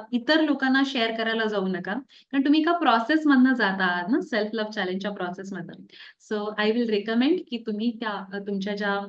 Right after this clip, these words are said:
भावना आहेत, त्या माझ्याबरोबर कमेंट्सच्या माध्यमातून शेअर करा. अ, म्हणजे मला कळेल की तुम्हाला काय फील होतंय.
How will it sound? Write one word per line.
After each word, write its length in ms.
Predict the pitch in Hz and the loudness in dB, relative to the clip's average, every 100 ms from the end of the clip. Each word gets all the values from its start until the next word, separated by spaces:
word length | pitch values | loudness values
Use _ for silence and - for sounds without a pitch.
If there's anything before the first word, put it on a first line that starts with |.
| - _ - | -12 _ -2
भावना 360 | 220 233 277 | 2 6 6
आहेत, 340 | 247 190 185 190 | 6 0 -4 -6
त्या 100 | 220 | -4
माझ्याबरोबर 580 | 202 185 196 208 202 202 | -4 -4 -4 -4 -4 -4
कमेंट्सच्या 440 | 202 185 190 208 | -6 -6 -6 -6
माध्यमातून 500 | 190 185 185 185 196 | -6 -6 -6 -8 -10
शेअर 280 | 202 196 185 | -6 -6 -6
करा. 160 | 190 202 269 - _ - - - | -6 -8 -8 -14 _ -20 -20 -8
अ, 220 | 202 196 | -4 -2
म्हणजे 260 | 208 214 262 | 0 0 2
मला 180 | 269 277 | 0 0
कळेल 300 | 277 277 294 | 0 0 0
की 60 | 320 | 2
तुम्हाला 240 | 302 330 | 4 2
काय 320 | 339 285 330 403 | 0 -4 -2 0
फील 280 | 294 330 | 6 8
होतंय. 280 | 349 214 170 | 8 6 -2